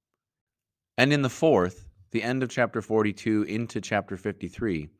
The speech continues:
even the Gentiles are in awesome contemplation before the suffering and rejected servant. In late Judaism, he was seen as the perfect Israelite, one of supreme holiness, a Messiah.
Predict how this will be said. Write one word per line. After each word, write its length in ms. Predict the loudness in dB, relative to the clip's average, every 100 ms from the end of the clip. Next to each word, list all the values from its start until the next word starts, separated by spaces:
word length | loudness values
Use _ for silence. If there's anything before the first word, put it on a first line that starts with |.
| _ _ -2
even 220 | 0 2
the 100 | 0
Gentiles 640 | 0 -2 2 2 2 -2
are 120 | -4
in 100 | -4
awesome 420 | -4 -4 -4 -8
contemplation 840 | -6 -4 -4 -6 -6 -6 -6 -10 -12
before 320 | -10 -2 -2
the 80 | -2
suffering 520 | 0 -2 -2 -8 -10
and 80 | -10
rejected 480 | -2 -2 -2 -10 -8
servant. 360 | -4 -4 -8 _ _ _ _ _ _ _ _ _
In 120 | -2 0
late 180 | 0
Judaism, 600 | 0 0 2 0 -2 -6 -12 _ _
he 140 | -2
was 180 | 0 0
seen 220 | -4 -4
as 140 | -4 -6
the 80 | -6
perfect 420 | -2 -2 -2 -6
Israelite, 580 | -6 -4 -4 -4 -8 -14 _ _ _ _
one 280 | -2 0 0
of 80 | -2
supreme 480 | -6 -8 -6 -6 -4
holiness, 720 | -2 -2 -2 -6 -10 -20 _ _ _ -6
a 40 | -4
Messiah. 600 | -4 -2 0 0 -4